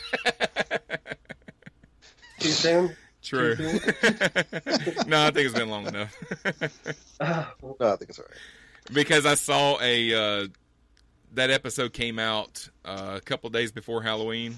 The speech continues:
Speaker 1: or the day before Halloween, and the next day I was already seeing jack-o'-lanterns that were made to look like Glenn's head with, uh,
Speaker 2: <laughs>
Speaker 1: with eyes
Speaker 3: Oh, that's not
Speaker 1: falling
Speaker 3: that's
Speaker 1: out
Speaker 3: not
Speaker 1: of it and stuff like that. <laughs> All right, Troy, A J, when are you guys gonna talk about that episode?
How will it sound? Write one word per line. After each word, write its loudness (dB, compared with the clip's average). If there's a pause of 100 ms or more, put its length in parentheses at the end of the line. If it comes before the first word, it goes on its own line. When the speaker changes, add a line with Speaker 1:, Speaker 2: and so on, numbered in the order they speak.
(100)
Speaker 1:
or 0
the -4
day -2
before -4
Halloween, -2 (460)
and -6
the -6
next -6
day 0
I 0
was -6
already -4
seeing -8
jack-o'-lanterns -10
that -8
were -14
made -8
to -10
look -8
like -10
Glenn's -8
head -4
with, -10
uh, -8 (880)
Speaker 2:
<laughs> 4
Speaker 1:
with 0
eyes 2
Speaker 3:
Oh, 6
that's -6
not -10
Speaker 1:
falling 0
Speaker 3:
that's -2
Speaker 1:
out -2
Speaker 3:
not -4
Speaker 1:
of -6
it -12
and -10
stuff -6
like -6
that. -8
<laughs> -18
All 0
right, 2
Troy, 4
A 6
J, 4
when -4
are -6
you -6
guys 0
gonna -6 (240)
talk -4
about -4
that -4
episode? -6